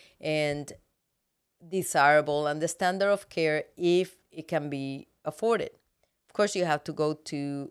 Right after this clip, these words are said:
a dermatologist. But sometimes we don't have a dermatologist around, or we don't have the means, financial means to do that. There are a lot of, um, companies out there that do,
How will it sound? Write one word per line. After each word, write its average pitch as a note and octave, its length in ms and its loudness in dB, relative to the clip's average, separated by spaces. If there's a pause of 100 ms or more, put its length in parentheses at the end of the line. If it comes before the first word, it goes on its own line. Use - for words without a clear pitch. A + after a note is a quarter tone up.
a C3+ 420 -4
dermatologist. C3 1000 -8 (800)
But A3+ 140 -6
sometimes D4 500 0
we G3+ 160 0
don't F#3 260 2
have F3 220 6
a D#3+ 40 6
dermatologist C#3+ 880 -2
around, C3 540 -6
or D3+ 340 -2
we D#3 280 -2
don't C#3+ 320 -4
have C#3+ 380 -6 (200)
the C3+ 540 -2 (260)
means, D#3+ 520 -2
financial D3 480 -2
means D3+ 320 -6
to D3+ 100 -10
do G3 220 -2
that. F3 260 2 (640)
There G3 200 6
are F#3+ 340 12
a F3 120 8
lot D#3 320 10
of, D3+ 240 2
um, C3+ 600 -2 (1600)
companies E3+ 480 0
out C#3+ 180 4
there D3+ 280 4
that C#3+ 320 -2
do, C#3+ 380 -6